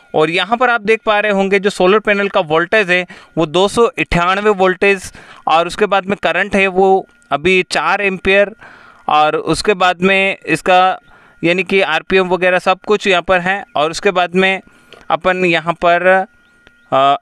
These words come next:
एस्केप करेंगे यहाँ पर, फिर ड्राइव, मोटर, यहाँ पर सारे स्टेटस देख सकते हैं अपन। पंप, पंप का देख लीजिए आप, पंप कौन सा है, टाइप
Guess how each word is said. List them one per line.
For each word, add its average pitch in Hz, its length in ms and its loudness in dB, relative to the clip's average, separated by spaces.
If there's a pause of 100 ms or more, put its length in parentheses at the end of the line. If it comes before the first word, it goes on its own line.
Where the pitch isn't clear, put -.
(320)
एस्केप 214 400 -4 (580)
करेंगे 180 340 -2
यहाँ 165 300 -2
पर, 170 260 -2 (260)
फिर 175 140 2
ड्राइव, 160 480 -2 (180)
मोटर, 185 540 0 (1080)
यहाँ 156 160 0
पर 202 140 -2
सारे 220 320 -2
स्टेटस 208 400 -4
देख 180 140 -2
सकते - 260 -4
हैं 123 60 -2
अपन। 101 220 -2 (480)
पंप, 147 340 -4 (640)
पंप 165 200 -4
का 190 140 -2
देख 185 180 -2
लीजिए 185 240 0
आप, 180 180 0 (840)
पंप 185 320 -2
कौन 180 280 -2
सा 196 140 0
है, 196 160 -2
टाइप 180 340 -4